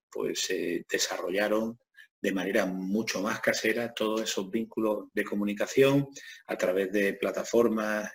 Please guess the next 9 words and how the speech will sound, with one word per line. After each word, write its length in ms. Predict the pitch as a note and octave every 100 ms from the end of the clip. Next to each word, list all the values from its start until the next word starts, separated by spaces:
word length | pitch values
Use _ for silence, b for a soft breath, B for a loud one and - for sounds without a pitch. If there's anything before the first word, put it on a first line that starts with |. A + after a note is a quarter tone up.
| -
y 100 | G2+
a 80 | F#2+
través 300 | F#2+ G2+ G2
de 80 | F#2+
redes 420 | G#2 G2 G2 -
genéricas, 640 | F#2 G#2 G#2+ G#2 G#2+ G#2+
generalistas, 760 | - F2+ E2+ G#2 G#2 - G2 G2 B B B B
redes 240 | G2+ G2
sociales, 560 | - G#2 A#2 G#2 A2